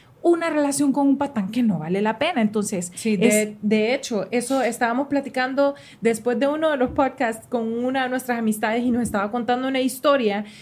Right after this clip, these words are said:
Speaker 2: que una amiga de ella se casó,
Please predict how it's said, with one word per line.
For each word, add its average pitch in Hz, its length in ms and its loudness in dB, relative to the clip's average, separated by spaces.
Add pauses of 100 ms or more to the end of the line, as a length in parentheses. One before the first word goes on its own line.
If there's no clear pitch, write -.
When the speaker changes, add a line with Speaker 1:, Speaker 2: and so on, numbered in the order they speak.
(160)
Speaker 2:
que 233 480 4 (300)
una 254 260 4
amiga 262 280 2
de 240 200 4
ella 240 260 0
se 233 240 0
casó, 254 640 0